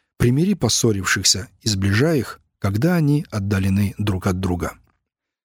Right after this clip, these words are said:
Также пророк, саллаллаху алейхи вассалям, добавил:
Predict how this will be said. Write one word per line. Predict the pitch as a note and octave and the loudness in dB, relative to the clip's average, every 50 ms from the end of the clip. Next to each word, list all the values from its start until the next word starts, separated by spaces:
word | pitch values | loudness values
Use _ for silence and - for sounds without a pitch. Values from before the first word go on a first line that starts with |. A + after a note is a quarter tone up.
| _ _ _ | _ _ _
Также | - C3 D#3+ F3 E3 D#3+ E3+ | -2 -2 0 0 0 0 0
пророк, | - - A#2 A2 G#2+ A2 G#2+ - - - | 0 0 0 2 2 0 0 -2 -4 -2
саллаллаху | - - - G#2+ G#2 G#2 G2+ G#2 G2+ G2+ G2 F#2+ F#2+ F#2+ F2+ G2 | 0 0 2 2 2 0 0 0 0 0 0 -2 -2 -4 -4 -2
алейхи | G2+ F#2+ F#2 F2+ - | -2 -2 -2 -2 -2
вассалям, | F#2+ G2 - - G#2+ G#2+ A#2+ C3 C3 C3+ C#3 - _ - | 0 0 0 0 0 0 0 0 0 0 -2 -4 _ -8
добавил: | - G#2 G#2+ A2 A2 A2+ G2 F2 F2 - - | -2 -2 0 0 2 0 0 -2 -4 -8 -10